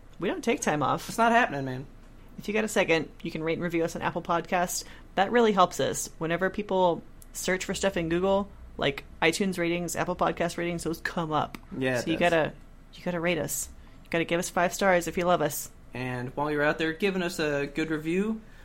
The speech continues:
Speaker 2: why don't you go check out, uh, some of our social media? You can find us and friend us at Y M B T O A P on pretty much everything. We're trying to get everywhere, so that no matter where you go, get a little Yimtope in your life.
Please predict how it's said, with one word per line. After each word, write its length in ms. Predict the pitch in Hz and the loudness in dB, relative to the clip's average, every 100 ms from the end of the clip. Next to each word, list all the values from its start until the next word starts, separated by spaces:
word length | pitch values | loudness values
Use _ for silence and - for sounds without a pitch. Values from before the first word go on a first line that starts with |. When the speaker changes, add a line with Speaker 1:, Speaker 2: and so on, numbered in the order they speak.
| - | -14
Speaker 2:
why 80 | - | -4
don't 100 | 226 | -4
you 60 | - | -2
go 80 | 220 | -2
check 280 | 220 208 208 | 0 0 4
out, 300 | 208 208 - - | 4 4 -2 0
uh, 320 | 165 175 180 | 2 2 0
some 180 | 185 208 | 0 -4
of 140 | 214 | -2
our 80 | 214 | -2
social 380 | 208 226 214 220 | 0 0 0 2
media? 420 | 226 233 - - - | 2 0 -2 -4 -8
You 80 | - | -12
can 300 | - 143 139 - - - | -8 -8 -8 -12 -16 0
find 220 | 160 165 | 2 2
us 120 | 170 | -2
and 100 | 151 | -4
friend 280 | 143 170 180 | -2 0 2
us 280 | 185 196 - - - | 2 0 -4 -12 -6
at 320 | 131 123 123 - - - - | -4 -4 -6 -14 -18 -18 -2
Y 240 | 139 143 | 2 4
M 120 | 143 | 2
B 180 | 147 151 | 0 0
T 220 | 147 165 | 0 0
O 100 | 147 | 0
A 100 | 143 143 | 0 0
P 400 | 190 190 202 190 - - - | 2 2 0 -4 -14 -20 -6
on 520 | 139 135 131 131 131 131 | 0 2 2 2 0 -2
pretty 460 | - - 131 160 | -8 -4 0 0
much 240 | 170 180 - | 0 -2 0
everything. 640 | 165 165 185 156 151 180 175 - | 0 2 0 0 -4 -6 -8 -12
We're 120 | - 139 | -6 -4
trying 280 | - 147 | 0 2
to 60 | 151 | 2
get 180 | 156 165 | 0 0
everywhere, 540 | 170 185 175 156 165 - - - | 2 0 0 -2 -4 -8 -18 -8
so 160 | 143 | -4
that 80 | 131 | -2
no 40 | 127 | -2
matter 200 | 139 156 | -2 0
where 180 | 165 | 2
you 100 | 175 | 0
go, 380 | 175 190 233 262 - - - - | 2 4 4 2 -4 -16 -20 -6
get 140 | 285 | -4
a 40 | |
little 180 | 277 269 | 0 0
Yimtope 500 | 277 277 269 208 151 | 0 0 0 0 0
in 120 | 151 135 | 0 -2
your 100 | 117 | -2
life. 260 | 92 - | -4 -6